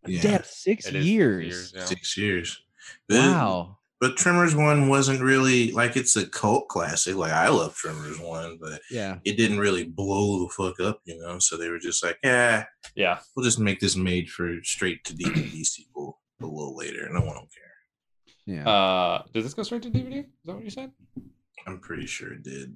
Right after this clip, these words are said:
Speaker 1: It feels
Speaker 4: Ah.
Speaker 1: like it did.
Speaker 2: I know three went straight
Speaker 4: I,
Speaker 2: to D V D.
Speaker 4: I thought it was pretty good, Tremor. I, I thought this one was pretty good. I had fun with it.
Speaker 2: Yeah. I mean, the, the way they, they showed off the graboids in this one was actually a lot better because the first one was just camera on the gar-, on the ground
Speaker 4: Yeah.
Speaker 2: mostly.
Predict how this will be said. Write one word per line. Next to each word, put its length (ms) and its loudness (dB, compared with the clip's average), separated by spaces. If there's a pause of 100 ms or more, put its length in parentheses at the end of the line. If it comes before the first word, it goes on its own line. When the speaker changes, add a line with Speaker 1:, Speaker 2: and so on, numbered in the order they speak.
Speaker 1:
It 100 -8
feels 440 -6
Speaker 4:
Ah. 60 -8
Speaker 1:
like 120 -12
it 160 -14
did. 260 -14
Speaker 2:
I 180 6
know 400 8 (100)
three 300 6
went 240 2
straight 140 6
Speaker 4:
I, 20 4
Speaker 2:
to 100 -4
D 160 -6
V 140 -6
D. 100 -16
Speaker 4:
I 80 6
thought 200 2
it 20 2
was 100 -2
pretty 220 -6
good, 180 -4
Tremor. 260 -4
I, 100 2
I 200 0
thought 140 -6
this 140 -10
one 100 -8
was 80 -8
pretty 160 -4
good. 260 0
I 80 2
had 140 0
fun 140 0
with 120 -2
it. 160 -4 (680)
Speaker 2:
Yeah. 260 4 (400)
I 60 4
mean, 240 6
the, 200 4 (320)
the 80 -2
way 140 2
they, 300 8 (400)
they 320 4
showed 360 4
off 160 2
the 80 0
graboids 520 2
in 100 -2
this 180 -4
one 280 0
was 180 -2
actually 300 -2
a 60 -2
lot 220 -2
better 220 -4
because 260 -4
the 80 -4
first 260 0
one 100 -2
was 120 -2
just 160 -8
camera 380 -4
on 100 -8
the 60 -12
gar-, 180 -2 (200)
on 120 -8
the 120 -10
ground 200 0
Speaker 4:
Yeah. 140 8
Speaker 2:
mostly. 320 -12